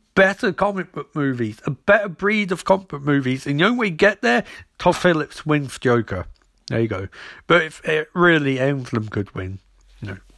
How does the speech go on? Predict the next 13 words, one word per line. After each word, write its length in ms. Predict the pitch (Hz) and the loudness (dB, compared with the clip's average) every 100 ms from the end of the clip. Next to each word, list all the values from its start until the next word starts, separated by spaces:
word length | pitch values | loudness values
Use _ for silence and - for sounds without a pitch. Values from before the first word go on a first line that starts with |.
| - - _ _ _ _ _ - _ - - - - - | -20 -20 _ _ _ _ _ -18 _ -20 -18 -18 -10 -2
Anyway, 280 | 160 160 | 2 4
Best 360 | 135 180 175 - | 4 4 2 0
Picture. 420 | 185 165 - 110 - - - | 0 0 -2 -4 -4 -16 -4
Ford 320 | - 208 208 | 4 4 4
versus 360 | 226 196 - - | 0 0 -2 -8
Ferrari. 580 | 180 160 147 139 120 113 | -2 2 4 4 2 -4
Peter 440 | - 175 175 196 | -4 -4 -4 -6
Shimen, 640 | - 175 165 170 180 180 151 _ _ _ - | -4 -2 0 -2 -2 -8 -12 _ _ _ -4
Django 400 | 165 170 165 147 | -2 0 0 -2
Toppin 500 | - 156 - 151 147 | -2 -2 -2 -4 -4
and 180 | 143 135 | -6 -2
James 360 | 147 151 139 | 0 0 -2
Mangold. 600 | - 131 117 107 95 92 | -2 -2 -2 -6 -8 -10